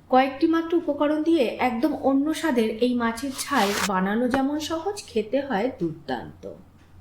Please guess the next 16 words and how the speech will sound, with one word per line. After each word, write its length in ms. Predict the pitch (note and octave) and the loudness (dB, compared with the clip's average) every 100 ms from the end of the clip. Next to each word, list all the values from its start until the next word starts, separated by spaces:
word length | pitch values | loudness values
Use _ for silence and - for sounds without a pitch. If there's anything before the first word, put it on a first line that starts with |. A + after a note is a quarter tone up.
| - - - - - - - - | -20 -20 -20 -20 -20 -20 -20 0
এই 140 | C#4 C#4+ | 4 4
রকম 200 | D4 D#4+ | 2 0
সব 180 | - E4+ | 0 2
ইউনিক 340 | D4 C4+ C4+ | 2 2 2
রেসিপিগুলো 540 | C4 A#3 C4 C4 B3 D#4+ | 0 0 -2 -2 0 2
বাড়িতে 320 | B3 G#3 G3+ | 2 2 -2
বসে 260 | G3+ G3 D4+ | -2 -2 -2
তৈরি 260 | D#4+ G3+ G3 | 0 0 2
করে 200 | G#3+ A3+ | 0 0
নেওয়ার 240 | B3 C#4 D4+ | 0 -2 0
জন্য 180 | G4 C#4 | 0 0
সাবস্ক্রাইব 460 | - A3 - D#4 E4 | 0 -2 0 0 0
করে 160 | E4 E4+ | 0 2
নিন 200 | D4 C#4+ | 2 2
নীলিমাস 380 | D#4+ G#3 G#3 A3 | 0 0 0 0
রেসিপিস 420 | G#3+ F#3+ A#3+ E4 | 0 -2 0 -2